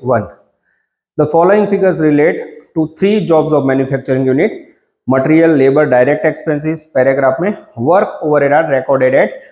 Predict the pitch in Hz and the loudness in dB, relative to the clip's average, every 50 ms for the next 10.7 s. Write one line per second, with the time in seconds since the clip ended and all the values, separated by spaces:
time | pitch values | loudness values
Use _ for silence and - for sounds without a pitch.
0 | _ _ _ - 190 185 196 - 220 208 175 165 151 - 156 147 143 135 - - | _ _ _ -2 -2 -2 0 0 -2 0 0 0 -2 -2 -2 -2 -2 -2 -2 0
1 | 127 127 131 131 - 131 131 131 - - 170 143 139 - - - 202 185 - 170 | 0 0 0 0 0 0 0 0 -2 -4 -4 -2 0 0 0 0 -2 0 0 0
2 | 160 160 151 151 143 135 135 131 - 135 135 139 165 196 - - - 165 165 175 | 0 2 2 2 2 2 0 0 0 0 0 2 2 0 -2 -2 -2 0 0 0
3 | 175 160 143 117 113 - 135 127 127 139 - - - 139 143 143 - - - 117 | 0 0 -2 -4 -4 -4 -8 -4 -2 -2 -2 -2 -2 -2 0 0 0 -2 -4 -6
4 | 107 - - - 151 156 170 175 170 180 185 185 180 - 160 156 156 156 160 156 | -6 -6 -6 -4 -2 -2 0 0 2 2 0 0 0 0 -2 -2 0 0 -2 -2
5 | 151 - 127 131 - - 180 220 - - - 175 180 180 156 - 139 127 135 117 | 0 0 -2 -2 -2 -2 -4 -4 -4 -6 -8 -6 -4 -4 -4 -6 -4 -2 0 0
6 | 104 - - - - _ _ _ _ _ _ _ _ _ _ _ _ _ _ _ | 0 -2 -6 -14 -20 _ _ _ _ _ _ _ _ _ _ _ _ _ _ _
7 | - 139 110 - - - - 147 143 - 180 175 175 165 165 165 160 165 160 - | -2 -2 -2 -2 -4 -2 -2 -2 0 0 0 0 2 2 0 2 0 0 -2 -2
8 | - 180 196 214 - - - - - 180 185 190 185 185 214 214 220 226 208 - | 0 0 0 0 -2 -6 -8 -2 2 2 2 2 2 0 0 0 0 0 -2 -4
9 | - - - - _ _ - 120 131 139 147 151 147 147 143 143 135 - - - | -6 -14 -16 -20 _ _ -16 -8 -4 -2 -2 -2 -2 -4 -6 -6 -6 -6 -4 -6
10 | 170 156 151 147 156 160 160 156 160 160 160 165 165 180 | -6 -4 -2 -2 -2 -2 0 0 0 0 0 -2 -2 -6